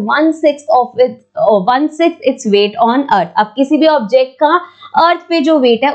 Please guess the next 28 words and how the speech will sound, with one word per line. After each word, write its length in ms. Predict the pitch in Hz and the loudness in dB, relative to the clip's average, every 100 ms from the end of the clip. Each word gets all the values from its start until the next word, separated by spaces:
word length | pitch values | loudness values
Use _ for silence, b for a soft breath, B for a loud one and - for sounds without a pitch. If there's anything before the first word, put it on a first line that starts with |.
| 311 | -2
उसका 280 | 302 359 349 240 | 0 0 0 2
वन 240 | 254 285 | 0 0
सिक्स, 240 | 269 202 185 | -2 -2 0
जैसे 180 | 190 214 | 0 0
मैंने 180 | 220 | 0
बताया 220 | 233 240 240 | 0 0 0
था 100 | 302 | 0
ना, 80 | |
अगर 160 | 330 302 | 0 0
यहाँ 200 | 285 247 | 0 0
पे 120 | 262 | 0
मान 180 | 269 247 | 0 0
लो 120 | 262 | 0
कोई 220 | 269 247 | 0 -2
चीज 240 | 208 277 269 | -2 -4 -4
सिक्सटी 360 | 262 - 302 254 | -8 -4 -4 -2
केजी 380 | 262 208 208 175 | 0 0 0 0
की 260 | 190 196 | 2 4
है, 220 | 214 320 330 B B B | 4 0 -4 B B B
so 160 | 330 330 | 0 2
अगर 200 | 320 330 | 2 0
हम 220 | 349 320 | 0 0
मून 300 | 277 349 330 | 2 2 2
पे 100 | 359 | 2
जाके 280 | 311 294 294 | 0 0 -4
देखेंगे 400 | 262 262 277 294 | -4 -2 -2 0
तो 140 | 294 | 0
वो 140 | 294 | 0